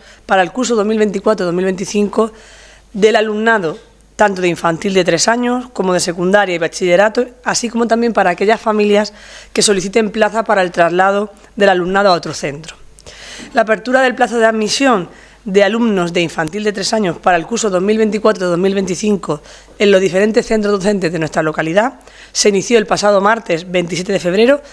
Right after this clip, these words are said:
y perma-, permanecerá abierto hasta el viernes quince de marzo inclusive. Las solicitudes se pueden presentar en el centro docente que se elija como primera opción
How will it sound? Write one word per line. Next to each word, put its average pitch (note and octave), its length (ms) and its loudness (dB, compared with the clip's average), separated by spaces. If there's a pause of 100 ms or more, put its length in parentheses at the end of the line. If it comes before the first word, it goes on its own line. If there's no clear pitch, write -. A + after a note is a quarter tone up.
(320)
y A3+ 80 -4
perma-, G3+ 360 0 (120)
permanecerá F#3+ 540 0
abierto A#3 360 0
hasta G#3 180 0
el F#3 100 2
viernes A#3 340 2 (180)
quince C4 400 -2
de G#3+ 80 0
marzo A#3 300 0
inclusive. D#3+ 600 -6 (760)
Las G#3+ 180 2
solicitudes G#3 440 2
se - 120 0
pueden G#3+ 260 4
presentar F3+ 640 -2
en F#3+ 100 0
el F3+ 120 -2
centro G3+ 300 0
docente G#3+ 380 0
que - 120 -2
se F#3+ 100 -2
elija F3 460 -2
como F3+ 200 -4
primera F#3+ 280 0
opción C#4+ 360 2